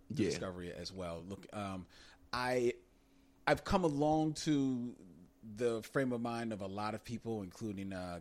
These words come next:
Speaker 1: Kennedy, A K A Storm Tribble of the of the Black Tribbles, um, that I do feel that they're playing it safe by going back in time as, a, as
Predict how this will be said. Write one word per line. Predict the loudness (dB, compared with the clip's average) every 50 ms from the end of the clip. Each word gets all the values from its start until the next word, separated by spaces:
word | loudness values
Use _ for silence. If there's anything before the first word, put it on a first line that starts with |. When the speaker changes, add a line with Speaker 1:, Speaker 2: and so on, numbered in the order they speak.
| -2 0
Speaker 1:
Kennedy, | 0 2 2 0 -6 -6 -6 -8 -8 -8
A | -10 -12 -12
K | -12 -10 -8 -8 -8 -10
A |
Storm | -10 -12 -12 -10 -10 -10 -10
Tribble | -12 -12 -10 -10 -8 -8 -8
of | -8 -10 -12 -12
the | -14 -14 -14 -14 -18 -20 _ _ _ _ _ _ _ -12
of | -12 -10 -10 -12 -16 -18 -18 -18 -18 _ _ -16
the | -12 -10
Black | -8 -10 -10 -10
Tribbles, | -12 -12 -12 -12 -12 -14 -16 -20 -20 -20 -20 -20 -20 -20 -20 -12 -6
um, | -4 -4 -2 -2 -4 -4 -6 -6 -2
that | 0 0 2 2 0 -2 -6 -10 -18 -20 -20 -20 -20 -20 -10 _ 0
I | 2 2
do | 2 0 0 2 4 4 4 2
feel | 0 -2 0 2 4 4 4 4 2 0 0 -2
that | -2 -2 -2 -2 -6 -8 -12 _ _ _ _ _ -10
they're | -4 -2 0 0
playing | -2 -2 -4 -2 -2 -2 -2 -4
it | -6 -6
safe | -4 0 0 0 0 -2 -4 -2
by | -2 -2 0 -2 -4 -8 -12 -16 _ -20 -20 -8 -4
going | -4 -2 -2 -4 -6 -10 -12 -10 -6
back | -4 -4 -4 -4 -6 -10 -18 -20 -20 -16 -10 -8
in | -8 -6
time | -4 -4 -4 -4 -4 -4 -4 -4 -6
as, | -8 -8 -10
a, |
as | -12